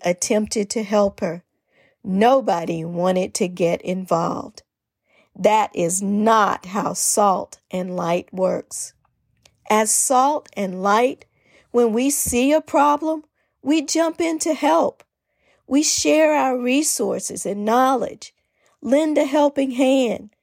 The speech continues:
We say an encouraging word or pray a prayer, or just listen and be attentive. But we don't stand by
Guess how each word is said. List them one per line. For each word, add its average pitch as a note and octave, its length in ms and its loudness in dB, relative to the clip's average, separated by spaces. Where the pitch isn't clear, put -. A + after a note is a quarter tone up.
We B3+ 140 0
say D#4+ 600 2
an C#4+ 80 -4
encouraging B3+ 880 0
word B3+ 420 2
or - 140 -2
pray D4 520 0
a G#3+ 120 -4
prayer, B3 760 0
or C4+ 120 4
just D4+ 400 -2
listen C4+ 560 0
and G#3+ 280 -4
be C4 260 2
attentive. A#3+ 640 -2
But F#3+ 240 2
we F#3 180 0
don't G#3 560 0
stand A3+ 680 0
by F3+ 540 -2